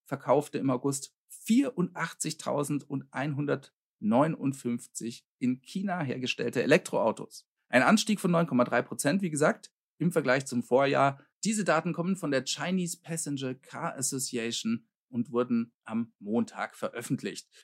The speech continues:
Ja, dann geht's weiter im Text. Dies war der viertbeste Monat von Tesla seit Beginn der Aufzeichnungen. Auch das sicherlich bemerkenswert. Und der Verkauf der in China hergestellten Model drei und Model Y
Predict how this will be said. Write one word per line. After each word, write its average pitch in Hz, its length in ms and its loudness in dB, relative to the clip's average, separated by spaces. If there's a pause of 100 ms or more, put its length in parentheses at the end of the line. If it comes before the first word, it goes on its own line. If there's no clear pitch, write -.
(120)
Ja, - 240 4 (240)
dann 175 180 6
geht's 190 160 4
weiter 160 220 4
im 131 100 2
Text. - 460 -4 (200)
Dies 208 200 2
war 151 120 -2
der 143 120 2
viertbeste - 920 -2
Monat 143 420 2
von 120 160 -2
Tesla 127 400 0
seit 131 400 2 (220)
Beginn 131 360 2
der 110 200 2
Aufzeichnungen. 131 920 0 (140)
Auch - 160 0
das 143 340 4
sicherlich 175 480 4
bemerkenswert. 123 800 4 (260)
Und 170 380 2 (260)
der 120 140 8
Verkauf - 760 -2 (460)
der 117 80 -2
in 120 80 0
China 147 220 2
hergestellten 123 500 2
Model 117 300 4
drei 127 260 2
und 123 140 0
Model 120 180 2
Y 117 300 4